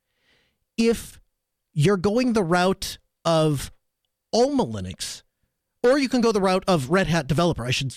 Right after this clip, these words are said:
throw that out there, right? So you can get actual rel for free, but sixteen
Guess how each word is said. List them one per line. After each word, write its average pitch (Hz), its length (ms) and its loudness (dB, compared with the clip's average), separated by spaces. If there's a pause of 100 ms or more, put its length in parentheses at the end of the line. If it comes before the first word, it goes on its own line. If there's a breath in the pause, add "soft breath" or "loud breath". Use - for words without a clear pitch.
(120)
throw 180 260 2
that 160 160 2
out 120 140 -4
there, 113 240 -4
right? 147 240 0
So - 140 -2
you 156 160 2
can 156 160 2
get 226 280 -2 (100)
actual 202 440 -2
rel 135 400 -2
for 170 320 0
free, 143 380 -4 (380 soft breath)
but 220 280 0 (580 soft breath)
sixteen 214 640 0